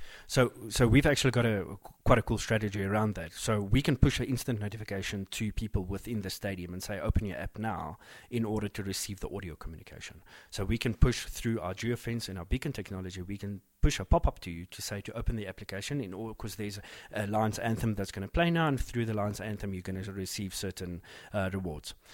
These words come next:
Um, when it comes to T V and radio and so forth, we'll always prompt someone to open the application in order for you to receive certain communication. So the choice takes the consumer's,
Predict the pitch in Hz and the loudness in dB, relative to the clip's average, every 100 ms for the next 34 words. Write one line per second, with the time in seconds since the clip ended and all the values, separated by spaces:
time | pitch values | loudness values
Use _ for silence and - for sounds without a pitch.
0 | - - - - - 110 110 - 131 135 | -18 -18 -20 -6 2 4 4 4 4 6
1 | 127 147 - 123 - 147 143 120 120 120 | 6 2 2 -2 -2 0 2 2 2 2
2 | 113 - 127 - 139 - 113 113 131 123 | -2 0 0 2 2 4 2 0 2 2
3 | - - - 135 143 - 131 143 185 220 | 0 0 2 2 0 -2 0 0 -2 -6
4 | - - - - - 117 120 - 110 104 | -14 -20 -20 -6 -2 0 0 0 0 -4
5 | - 107 104 107 165 185 165 _ - 107 | -6 -6 -4 -4 -4 -6 -8 _ -6 -4
6 | 107 110 107 110 - - 101 98 - 101 | -4 -4 -4 -4 -6 -6 -6 -4 -6 -6
7 | 95 - 98 - 98 104 - 92 95 90 | -6 -6 -6 -6 -8 -8 -10 -10 -10 -10
8 | - 95 127 127 135 214 226 - - 151 | -8 -6 -2 -2 0 0 0 -2 -4 -4
9 | - 131 113 107 123 113 107 - | -4 -6 -6 -4 -2 -2 -2 -6